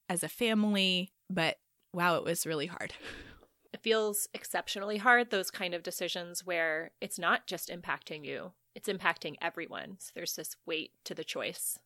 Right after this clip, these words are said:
Speaker 2: of being responsible for all of that.
Speaker 1: So true. So can you share about a choice that was easy?
Speaker 2: I don't know if easy is the right word, or maybe that we made the decision surprisingly quickly
Speaker 1: Mm.
Speaker 2: for us.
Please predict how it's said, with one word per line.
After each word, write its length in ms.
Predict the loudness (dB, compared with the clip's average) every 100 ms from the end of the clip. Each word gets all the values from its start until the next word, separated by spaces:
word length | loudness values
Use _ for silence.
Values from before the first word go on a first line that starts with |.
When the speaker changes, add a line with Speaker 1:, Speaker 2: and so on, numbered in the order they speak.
| _ _
Speaker 2:
of 520 | -4 -4 -6 -12 -18 _ _ _ -2
being 300 | -2 -4 -8
responsible 720 | -6 -6 -6 -6 -6 -6 -6
for 220 | -8 -6
all 180 | -6 -6
of 120 | -8
that. 240 | -10 -12 -12 -18 -20 _
Speaker 1:
So 180 | -6 -6
true. 360 | -4 -6 -6 -8 _ _ _ _ _ _ _ _ _ _ -2
So 140 | 0
can 160 | 4 4
you 100 | 4
share 240 | 2 2
about 340 | 4 4 4 0
a 80 | -4
choice 260 | 0 0 2
that 140 | 0
was 160 | -2 -6 -6
easy? 560 | -4 -4 -6 -10 -14 _ _ _ _ _ -8
Speaker 2:
I 40 |
don't 100 | -2
know 120 | 0
if 80 | 0 0
easy 340 | 0 0 0
is 120 | 0
the 100 | 0
right 200 | 2 2
word, 320 | 4 4 4 2
or 80 | 0
maybe 280 | 2 2 2
that 120 | 2
we 120 | 2
made 240 | 2 2 0
the 80 |
decision 520 | -2 -2 -2 -2 -2 -2
surprisingly 680 | -6 -2 -2 -2 -4 -6
quickly 640 | -6 -8 -6 -2 -2 -2 0
Speaker 1:
Mm. 460 | 4 6 4 0 -8 _ -8
Speaker 2:
for 240 | 0 4
us. 520 | 6 4 2 -2 -2